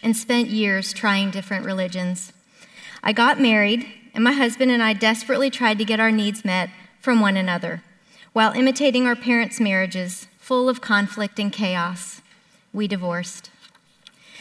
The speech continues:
At twenty-nine, I felt the huge empty hole in my heart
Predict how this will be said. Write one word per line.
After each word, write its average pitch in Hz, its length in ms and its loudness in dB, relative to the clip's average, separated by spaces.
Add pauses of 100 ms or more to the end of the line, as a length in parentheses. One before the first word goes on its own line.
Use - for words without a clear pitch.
At 226 140 -2
twenty-nine, 233 760 2
I 214 120 2
felt 220 260 -2
the 208 80 -4
huge 269 460 -2
empty 254 300 0
hole 220 280 -2
in 214 100 -2
my 208 140 2
heart 180 360 -2